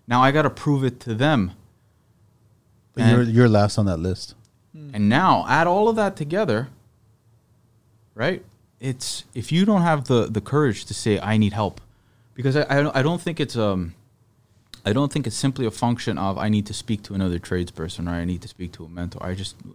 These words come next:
Speaker 1: I have, these are, these are all valid things that I think we need to get past the expectation I, of, "I should be able to deal with this alone."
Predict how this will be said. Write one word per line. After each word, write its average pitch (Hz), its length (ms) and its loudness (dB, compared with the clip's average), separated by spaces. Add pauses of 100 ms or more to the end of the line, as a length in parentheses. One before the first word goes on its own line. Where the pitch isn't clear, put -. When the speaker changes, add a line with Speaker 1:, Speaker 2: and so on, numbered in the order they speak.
Speaker 1:
I 95 120 -12
have, 92 200 -8 (460)
these 107 160 -12
are, 101 120 -8 (280)
these 113 140 -6
are 104 80 -6 (100)
all 101 380 2
valid 98 560 0
things 107 340 -2
that 90 260 -2 (1200)
I 120 80 -6
think 151 220 -4
we 143 100 0
need 131 160 0
to - 60 -6
get 107 180 -6
past 113 320 -4
the 104 180 -6
expectation 98 800 -6
I, 90 180 -4
of, 92 280 -8
"I 98 100 -4
should 95 240 -6
be 92 200 -4
able 98 180 -4
to 92 120 -14
deal 95 220 -10
with 95 200 -6
this 95 160 -8
alone." 90 460 -10